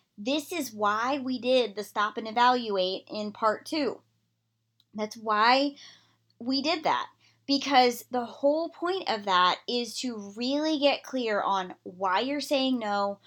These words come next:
why you're stepping back, why you're choosing this as the best option.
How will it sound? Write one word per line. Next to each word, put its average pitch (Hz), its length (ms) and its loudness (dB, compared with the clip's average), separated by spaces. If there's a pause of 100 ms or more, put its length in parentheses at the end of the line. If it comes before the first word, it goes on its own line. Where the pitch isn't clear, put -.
(220)
why 196 240 2
you're 285 180 0
stepping 254 400 0
back, 185 420 4
why 196 300 2
you're 285 220 -2
choosing 233 580 -4
this 240 360 -2
as 226 160 -4
the 220 80 -8
best 202 360 -2
option. 180 540 -4